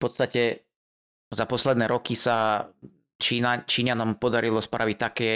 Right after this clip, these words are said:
zásadné, e, pokroky v tomto smere, že už sa naozaj približujú tým špičkovým producentom čipov. No a pokiaľ sa naplní to, o čom teda píše agentúra Bloomberg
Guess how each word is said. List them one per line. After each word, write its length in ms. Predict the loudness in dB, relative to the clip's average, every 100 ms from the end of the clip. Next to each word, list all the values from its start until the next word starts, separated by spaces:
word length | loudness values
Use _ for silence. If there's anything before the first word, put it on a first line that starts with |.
| -2
zásadné, 580 | 0 0 0 -2 0 0 -2
e, 80 | -6 _ _ _ _ _ _ -4 -2 -2 -4 -6
pokroky 720 | 0 0 2 2 2 -2 -2
v 80 | -2
tomto 240 | -2 -2
smere, 400 | -2 -2 -2 -2
že 160 | -2 -2
už 160 | -2
sa 160 | -2 -2
naozaj 320 | -2 -2 0
približujú 560 | 0 0 2 2 2 0
tým 80 |
špičkovým 480 | 0 -2 -2 0 0
producentom 560 | 2 0 0 -2 0 0
čipov. 480 | -2 -2 -2 -2 -4 _ _ _ _ -4
No 80 | -2
a 160 | 0 -2
pokiaľ 320 | -2 -2 -2
sa 400 | 0 0 -2 -6 _ _ -2
naplní 560 | 0 2 2 2 2 0
to, 240 | 0 -2 _ _ _ _ _ _
o 100 | -4 0
čom 160 | 2 2
teda 400 | 2 0 0 0
píše 480 | -2 0 -2 -2
agentúra 480 | -4 -4 -2 -2 -2
Bloomberg 560 | 0 2 4 2 -2